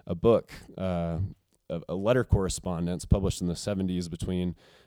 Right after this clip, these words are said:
um, Kevin Van, um, I'm gonna mess his name up, but, um, he corresponded with C S Lewis, and, um, he published that correspondence, um, and, and the book is titled A Severe Mercy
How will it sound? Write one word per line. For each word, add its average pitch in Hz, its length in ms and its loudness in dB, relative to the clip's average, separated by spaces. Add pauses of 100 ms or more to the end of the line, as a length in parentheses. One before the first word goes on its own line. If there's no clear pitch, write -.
um, 85 560 -4 (300)
Kevin 104 640 -4
Van, 92 580 -4
um, 85 380 -8 (180)
I'm 90 100 -10
gonna 85 220 -6 (240)
mess 87 220 -12
his 85 160 -12
name 87 240 -4
up, 85 160 -6
but, 90 160 -6 (340)
um, 92 220 -2
he 113 300 2
corresponded 113 600 4
with 92 160 0
C 98 200 -6
S 82 180 -6
Lewis, 85 520 -2
and, 87 420 -4
um, 87 280 -6
he 90 120 -6
published 92 420 0
that - 220 -14
correspondence, 82 840 -4 (440)
um, 82 360 -2
and, 85 280 -2
and 90 120 -4
the 90 60 -2
book 90 240 -2
is 82 260 -10
titled 87 560 -2
A - 80 -8
Severe 87 720 -8 (300)
Mercy 82 520 -4